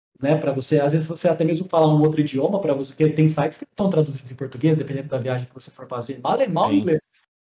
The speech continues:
Speaker 1: Entendeu? Você vai ter um site, tipo, Turquia, sei lá, às vezes não tem. Você tem que ficar jogando no Google Tradutor mesmo e sentir confiança que você tá fazendo a coisa certa. É... e também tem a outra perna ali, que é a agilidade.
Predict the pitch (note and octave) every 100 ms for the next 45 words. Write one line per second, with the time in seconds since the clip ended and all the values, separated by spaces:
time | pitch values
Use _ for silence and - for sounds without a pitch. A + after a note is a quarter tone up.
0 | _ _ - C3+ C#3+ D3+ D3+ D3 D3 -
1 | _ D#3 D3+ D#3 D#3 D3 D3 - - B2+
2 | C3 _ _ - D#3+ D#3 - E3 D#3 -
3 | C3 B2 A#2 _ _ - C3+ D3 F3 A3+
4 | F3+ D#3+ - - - - C#3+ E3 D#3 E3
5 | E3 F3+ F3+ F3+ F3 F3 E3+ E3 E3+ G#3+
6 | - - - - - E3+ F3+ G3+ - G#3
7 | G3 G3 G3+ - - - C#3+ A2 - _
8 | _ _ _ - - _ - - C3 B2+
9 | C3 C3 B2 B2 A#2 A2 G2+ - - G3+
10 | F#3 G#3+ F#3 G3+ G3+ G3 F#3 F#3 F3 -
11 | D3 D#3+ D#3 D3+ - E3+ E3+ F#3+ F#3+ -
12 | A3+ D3+ C3 A#2